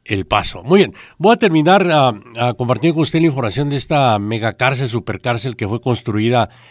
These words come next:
en El Salvador en solo siete merce-, siete meses. Esta cárcel está ubicada en el municipio de Tecoluca, departamento central de San Vicente,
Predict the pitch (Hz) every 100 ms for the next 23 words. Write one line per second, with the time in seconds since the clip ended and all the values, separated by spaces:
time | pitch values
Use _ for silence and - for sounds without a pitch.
0 | _ _ 123 113 107 101 113 101 110 123
1 | 135 110 123 123 - 120 131 120 185 -
2 | 127 107 - 143 147 165 175 107 - _
3 | _ _ _ _ 139 143 - 175 147 123
4 | 104 147 135 156 120 143 147 151 147 151
5 | 123 117 101 131 147 143 120 104 - _
6 | _ _ _ _ _ _ _ - 131 -
7 | 127 147 226 - 95 - _ _ _ 117
8 | 104 104 113 127 147 147 143 127 107 117
9 | 101 123 135 107 117 107 101 170 110 87